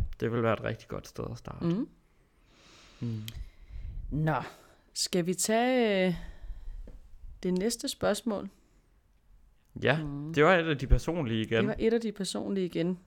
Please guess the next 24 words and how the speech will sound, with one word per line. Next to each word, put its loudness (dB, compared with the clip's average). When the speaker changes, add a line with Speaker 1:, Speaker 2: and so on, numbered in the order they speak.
Speaker 2:
Jeg -6
skal -8
lige -2
finde -2
det 0
her. 2
Speaker 1:
Mm. -2
Speaker 2:
Mm. -6
Speaker 1:
Ellers -2
så -6
har 4
jeg 4
det -4
også -6
her, -2
Ida. -12
Speaker 2:
Okay, 6
vil -2
du -4
læse 0
det -2
op? -4
Mm. -4
Speaker 1:
Ja. 2